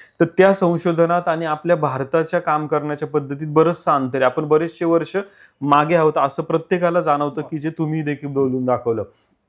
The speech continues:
मायक्रोचिप बसवल्यानंतर परदेशामधल्या गोवंशाला तिथं कशा पद्धतीने नोंद ठेवली जाते की ज्याचा त्यांच्या गोवंशाला फायदा होतो? प्रत्येक गोवंशाची बारीकान बारीक आजार असेल,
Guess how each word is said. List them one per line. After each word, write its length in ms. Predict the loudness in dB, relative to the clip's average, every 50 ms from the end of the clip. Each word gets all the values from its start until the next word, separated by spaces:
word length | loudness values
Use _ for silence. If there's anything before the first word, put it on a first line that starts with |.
| _ _ _ _ _ _ _ -8
मायक्रोचिप 600 | -2 2 4 4 4 2 2 0 0 0 0 -2
बसवल्यानंतर 840 | 0 0 0 2 0 0 2 0 0 0 -2 -6 -4 -2 -2 -2
परदेशामधल्या 800 | -2 2 0 0 2 2 -4 -4 -4 -4 -4 -4 -4 -4 -4 -4
गोवंशाला 640 | -4 -2 -2 0 0 2 0 0 -2 -2 0 0 0 -2 -4 -10 -20 -20 -20 _ _ 0
तिथं 300 | 0 2 4 2 2 2
कशा 340 | 2 2 2 2 2 0
पद्धतीने 540 | -2 -2 -2 -2 -2 -2 -2 0 -2 -2 -2
नोंद 280 | -2 0 0 0 -2 -2
ठेवली 340 | -2 0 0 2 2 2 2
जाते 220 | 2 0 0 -4 _ -2
की 100 | 0 4
ज्याचा 260 | 4 4 4 2 0
त्यांच्या 440 | -2 2 2 2 2 2 -2 -4 -2
गोवंशाला 520 | -2 -2 -2 -2 -2 -4 -4 -2 -2 -2
फायदा 340 | -2 0 -2 -2 0 0 0
होतो? 240 | -2 -2 -2 -4 -6
प्रत्येक 480 | -2 0 0 0 0 -2 -6 -4 -2
गोवंशाची 500 | 0 0 0 0 -2 -2 -4 -6 -4 -4
बारीकान 460 | 0 2 2 2 0 -2 -6 -4 0
बारीक 300 | 2 2 2 0 -2 -8
आजार 420 | -6 -2 -2 0 2 2 2 4 4
असेल, 380 | 2 0 0 -2 -2 -2 -2